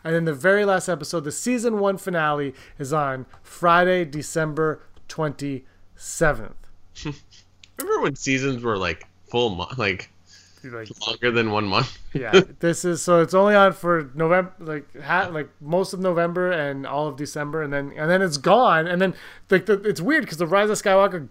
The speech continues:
Speaker 1: gone, Mandalorian gone. All right, then you wait February, we got Clone Wars. Okay, we're good.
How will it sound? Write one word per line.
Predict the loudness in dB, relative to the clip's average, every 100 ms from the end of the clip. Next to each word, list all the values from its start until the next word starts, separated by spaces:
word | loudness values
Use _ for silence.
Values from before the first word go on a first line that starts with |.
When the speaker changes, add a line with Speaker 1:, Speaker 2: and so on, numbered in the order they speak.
| 2
Speaker 1:
gone, | 4 4 -2 -6
Mandalorian | -2 0 2 2 2 -2
gone. | -2 -2 -2 -4 -12 _ -20 _ _ 0
All | 4
right, | 4 2 -4 -4
then | 2 2
you | 4
wait | 2 2
February, | 2 6 6 6
we |
got | 4 0
Clone | 0 -4 -4
Wars. | -6 -8
Okay, | -8 -8 -8
we're | -6
good. | -4 -4 -4 -8